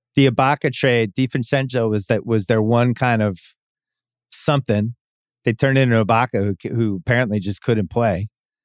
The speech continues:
And those were two spots combined with the Middleton thing that, that, um, I don't know. If I, if I'm a Bucks fan, I'm just looking at the last five years and be like, Man, we only got to one finals with this guy.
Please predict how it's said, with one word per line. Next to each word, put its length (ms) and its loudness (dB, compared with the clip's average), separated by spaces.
And 120 4
those 200 2
were 80 0
two 180 0
spots 400 0
combined 400 0
with 100 -4
the 60 -10
Middleton 460 0
thing 320 -2
that, 180 -4
that, 240 0
um, 540 -2
I 100 2
don't 120 2
know. 100 0
If 100 -4
I, 200 2
if 120 -2
I'm 180 2
a 60 0
Bucks 320 -2
fan, 360 -4
I'm 160 0
just 240 0
looking 240 0
at 140 0
the 60 -4
last 300 0
five 280 0
years 340 0
and 80 -6
be 100 0
like, 180 -2
Man, 360 0
we 60 4
only 100 4
got 220 2
to 100 0
one 220 0
finals 420 -2
with 80 -8
this 160 -6
guy. 300 0